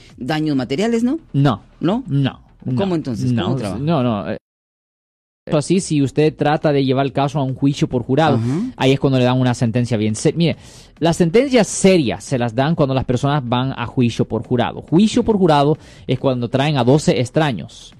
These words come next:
Speaker 2: de la comunidad
Speaker 1: Ujú.
Speaker 2: y esas doce personas votan. Ellos deciden basado en sus sentimientos si usted es inocente o culpable.
Speaker 1: Ujú.
Speaker 2: Si usted hace ese proceso en la corte y si lo culpan,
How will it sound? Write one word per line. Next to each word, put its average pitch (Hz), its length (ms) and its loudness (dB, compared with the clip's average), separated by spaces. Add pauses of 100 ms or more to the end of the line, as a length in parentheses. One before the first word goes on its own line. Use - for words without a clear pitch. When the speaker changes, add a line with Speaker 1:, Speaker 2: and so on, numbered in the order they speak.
(140)
Speaker 2:
de 113 120 0
la 110 120 -2
comunidad 143 520 2
Speaker 1:
Ujú. 120 320 -6
Speaker 2:
y 123 140 2
esas 156 200 0
doce 151 240 0
personas 143 400 0
votan. 120 560 2
Ellos 143 200 4
deciden 170 360 2
basado 143 300 0
en 151 60 -4
sus 135 160 -4
sentimientos 131 720 0 (260)
si - 140 -2
usted 143 160 2
es 135 80 2
inocente 131 400 0
o 110 40 2
culpable. 123 600 -2
Speaker 1:
Ujú. 107 260 -10
Speaker 2:
Si 110 140 0
usted 196 280 4
hace 170 420 -2
ese 170 340 0
proceso 147 440 -2
en 123 60 -2
la 117 120 -4
corte 156 320 0
y 123 100 -4
si 127 160 -6
lo 117 120 0
culpan, 156 580 0